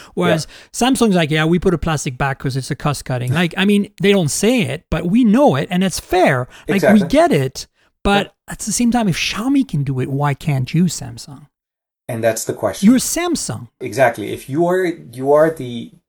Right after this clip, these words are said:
Speaker 2: so the, my thing is, I, I fell in love with Samsung because of the, their, what they used to stand for. They were the company that didn't wanna copy anybody else, and they gave you all those cool features, the S D card, the Q H D resolution, stereo speakers before anybody else, as, you know, all of those little things. And then,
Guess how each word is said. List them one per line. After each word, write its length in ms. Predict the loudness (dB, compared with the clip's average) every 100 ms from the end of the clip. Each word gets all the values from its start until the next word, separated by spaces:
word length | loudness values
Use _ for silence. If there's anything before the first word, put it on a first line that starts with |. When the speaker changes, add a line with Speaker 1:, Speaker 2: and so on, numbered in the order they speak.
| -10
Speaker 2:
so 220 | -4 -2
the, 180 | -2 -6
my 220 | -2 -2
thing 180 | 0 -2
is, 120 | -2
I, 360 | -2 -2 0 0
I 20 |
fell 180 | 0 0
in 80 |
love 140 | -2 -4
with 80 | -6
Samsung 340 | -8 -8 -10
because 240 | -10 -12
of 80 | -10
the, 320 | -10 -8 -10 -12
their, 460 | -6 -4 -2 -4 -6
what 180 | -6
they 60 | -6
used 200 | -8 -8
to 80 | -8
stand 260 | -8 -10
for. 220 | -12 -12 -6
They 140 | -2
were 120 | 0
the 80 | 0
company 340 | -2 -4 -6 -4
that 260 | -2 -2 -8 -20 -20 -10
didn't 220 | -2 0
wanna 180 | 0 -2
copy 320 | -2 -4 -4
anybody 320 | -6 -6 -6 -6
else, 220 | -6 -6
and 100 | -6
they 80 | -4
gave 300 | -2 -2 -2
you 100 | -4
all 200 | -4 -4
those 200 | -6 -8
cool 220 | -8 -10
features, 500 | -8 -8 -8 -10 -10
the 140 | -10
S 160 | -8 -6
D 160 | -6
card, 400 | -6 -2 0 0
the 100 | -2
Q 260 | -10 -10 -8
H 200 | -10 -8
D 80 | -6
resolution, 560 | -4 -4 -4 -6 -10 -14 -18 -8
stereo 360 | -4 -4 -6
speakers 460 | -6 -4 -4 -4 -4
before 260 | -2 0
anybody 300 | 0 0 -4
else, 320 | -4 -4 -6 -14 -20 -8
as, 220 | -4 -4 -4
you 120 | -6
know, 100 | -2
all 240 | 2 2
of 80 | 2
those 160 | 0 -2
little 220 | -6 -6
things. 380 | -6 -6 -6 -10
And 220 | -10 -6
then, 340 | -4 -6 -8